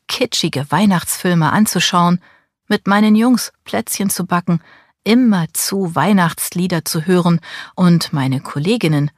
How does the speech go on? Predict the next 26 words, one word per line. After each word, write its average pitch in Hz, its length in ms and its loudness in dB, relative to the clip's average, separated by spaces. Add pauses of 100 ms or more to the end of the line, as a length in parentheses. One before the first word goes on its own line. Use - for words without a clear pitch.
(120)
mit - 300 -4 (200)
Last 170 460 -2
Christmas - 520 -2
zu - 140 -4
nerven. 143 400 -2 (440)
Liebe 240 280 -4
Grüße 226 380 -2
an 185 140 2
dieser 180 260 -2
Stelle 202 400 -4
an 285 160 -4
Julia. 170 480 4 (400)
Dein 196 300 2 (260)
"Mach 240 260 2
das - 320 -2
aus" 240 520 4 (240)
fehlt 202 360 -2
mir. 143 240 -6 (480)
Doch 208 280 2
ohne 233 240 2
meinen 180 320 2
Mann 202 300 4
und 143 240 -4
unseren 143 420 -2
kleinen 156 400 -2
Sohn 175 340 0